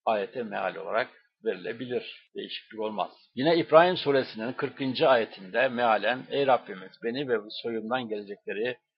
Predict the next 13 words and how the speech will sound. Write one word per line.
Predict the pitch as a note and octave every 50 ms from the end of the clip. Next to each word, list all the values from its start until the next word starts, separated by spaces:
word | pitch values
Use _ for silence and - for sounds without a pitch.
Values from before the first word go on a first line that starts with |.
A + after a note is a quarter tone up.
| _ _ -
namazı | A#2 A#2 A2+ A2+ A2 G#2 A2 C3+ A#2 -
devamlı | A2 G#2+ G#2+ G#2+ G#2+ G#2 G#2 A2+ A2+ G#2
ikame | - - G#2 G#2+ G#2 G#2 F#2+
edenlerden | G2+ G2 G#2 G2 G2+ G2 G2+ G2 - G#2+ G2 D#2+ -
eyle. | - G2 F2+ E2+ E2 E2 - _ _ _ _ -
Ey | A#2 A2+ G#2+
Rabbimiz, | G#2 G2 - - - F#2 E2+ E2+ - _ _ _ _ _ _ _ _ -
duamı | A2 G#2+ G2+ G2+ G#2 G#2+ B2+ C3+ -
kabul | - G2+ F#2+ G#2 A2+ A2 - -
et | F#2+ - - - - - - _ _ -
deniliyor. | G#2 F2 E2 D#2 D#2+ D#2+ - - - - _ _ _ _ -
Bu | A#2 A2+
ayet | A2 A2 B2+ C#3+ D3